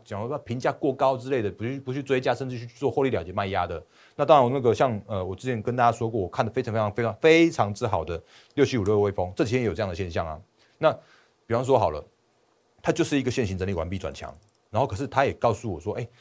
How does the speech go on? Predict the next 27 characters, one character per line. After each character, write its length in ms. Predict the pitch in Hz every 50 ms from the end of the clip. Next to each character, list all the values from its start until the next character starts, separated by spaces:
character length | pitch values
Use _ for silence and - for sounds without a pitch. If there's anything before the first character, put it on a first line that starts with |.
| _ _ _ _ _ _
似 200 | - - - 151
乎 160 | 127 139 139
有 120 | 123 185
一 60 | 98 98
些 100 | 117 107
像， 180 | 123 107 101
像 180 | - 131 117 110
在 120 | 120 107
创 200 | - - 135 117
高 140 | 101 113 107
的 80 | 92 92
过 160 | 107 107 92
程 180 | 82 85 87
之 80 | 85 85
中， 140 | 98 92 85
好 120 | 82 87
像 100 | 98 95
也 80 | 87 85
被 160 | 92 104 101
让 160 | 98 92 90
卖-， 180 | 101 95 90 95
卖 140 | 107 113 104
压 140 | 98 95 92
卖 120 | 101 92
下 220 | - - 101 82 71
来 140 | 65 -
了。 120 | - -